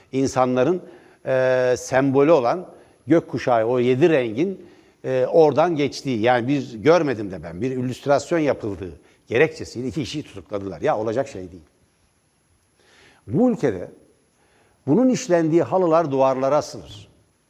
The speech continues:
Yanında, kıyısında, köşesinde başka şeyler vardır. Yani evlerimizde vardır, tanıdıklarımızın evlerinde vardır.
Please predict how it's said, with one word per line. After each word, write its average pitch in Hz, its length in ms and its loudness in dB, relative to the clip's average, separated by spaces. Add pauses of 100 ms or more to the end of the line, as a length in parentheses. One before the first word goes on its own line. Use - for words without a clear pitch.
(380)
Yanında, 202 500 2
kıyısında, 160 600 0
köşesinde 143 640 -2
başka 123 300 -2
şeyler 120 400 0
vardır. 98 360 -6
Yani 117 280 -4
evlerimizde 175 680 0
vardır, 165 400 0
tanıdıklarımızın 156 800 -4
evlerinde 151 500 0
vardır. 151 500 0